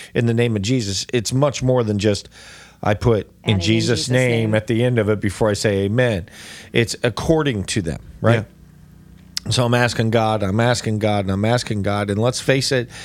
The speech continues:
Speaker 1: what I found in my life, that that is a great verse, but it does not mean that we get a genie in a bottle to grant us wishes.
Speaker 2: Right.
Speaker 1: It does not mean that we have this formula,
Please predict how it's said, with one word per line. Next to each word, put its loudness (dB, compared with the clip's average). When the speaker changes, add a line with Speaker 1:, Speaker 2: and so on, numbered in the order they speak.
Speaker 1:
what 4
I 4
found 0
in 0
my 2
life, 0
that 2
that 4
is 0
a 2
great 0
verse, -2
but 2
it 0
does 2
not 0
mean 0
that 4
we 0
get 2
a 2
genie 0
in 0
a 2
bottle 0
to -6
grant 0
us -2
wishes. -4
Speaker 2:
Right. -10
Speaker 1:
It 0
does 2
not 0
mean 0
that 2
we 2
have 0
this 0
formula, 0